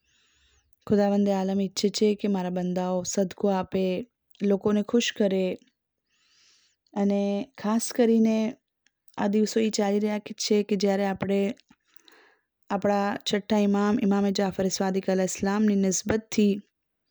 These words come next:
સુફરા કરીએ છીએ, મહેમાનોને બોલાવીએ છીએ, રિશ્તેદારોને બોલાવીએ છીએ ને ખાવાનું ખવડાવીએ છીએ.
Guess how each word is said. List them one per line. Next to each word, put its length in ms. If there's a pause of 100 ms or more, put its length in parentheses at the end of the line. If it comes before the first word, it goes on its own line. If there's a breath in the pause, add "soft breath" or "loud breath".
(500)
સુફરા 420
કરીએ 360
છીએ, 380
મહેમાનોને 680
બોલાવીએ 520
છીએ, 180
રિશ્તેદારોને 640
બોલાવીએ 460
છીએ 180
ને 220 (580 loud breath)
ખાવાનું 440
ખવડાવીએ 540
છીએ. 300